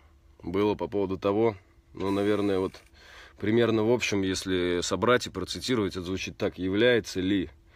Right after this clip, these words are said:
позиция менеджмента моей позицией и пишут ли они за меня мои мысли в группе?"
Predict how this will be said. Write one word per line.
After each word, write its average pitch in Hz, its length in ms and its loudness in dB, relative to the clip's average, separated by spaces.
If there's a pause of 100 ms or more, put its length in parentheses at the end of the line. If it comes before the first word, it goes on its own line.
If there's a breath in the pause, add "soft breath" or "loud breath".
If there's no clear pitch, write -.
(280 loud breath)
позиция 95 520 -2
менеджмента 92 880 0 (400 loud breath)
моей 104 320 2
позицией 98 760 -2
и - 80 -6
пишут 113 520 -2
ли 101 120 2
они 98 240 2
за 90 140 -2
меня 110 560 2 (380)
мои 90 220 -2
мысли 98 340 -2
в 85 120 -8
группе?" 82 420 -4